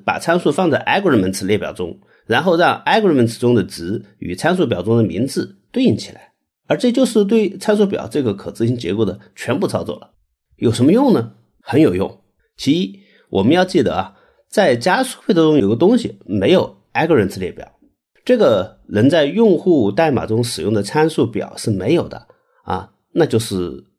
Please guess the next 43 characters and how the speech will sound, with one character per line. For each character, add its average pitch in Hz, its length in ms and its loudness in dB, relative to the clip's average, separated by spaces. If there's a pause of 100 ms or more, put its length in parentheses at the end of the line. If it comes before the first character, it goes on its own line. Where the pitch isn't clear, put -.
(140)
箭 123 160 -2
头 92 320 -12
函 - 240 -8
数。 - 180 -12 (540)
那 240 80 2
么 269 120 4
上 311 200 0
面 262 120 6
的 165 100 4
逻 110 180 -2
辑 123 360 -4 (120)
在 185 100 2
箭 233 180 0
头 160 80 0
函 110 160 0
数 117 100 2
中 117 160 4
是 117 160 -4
如 104 100 -2
何 131 120 -4
实 120 160 -4
现 233 160 0
的 226 60 2
呢？ 190 220 0 (580)
其 - 140 -4
二， 135 220 0 (200)
我 113 80 2
们 180 100 4
还 170 80 0
要 175 140 2
知 131 140 -4
道 - 260 -2 (180)
JavaScript 190 540 2
中 131 240 4
有 98 160 2
种 95 200 0
形 92 300 -8
式 131 240 -2
参 135 240 0
数 135 140 -4
的 92 120 -2
风 165 240 2
格， - 220 -6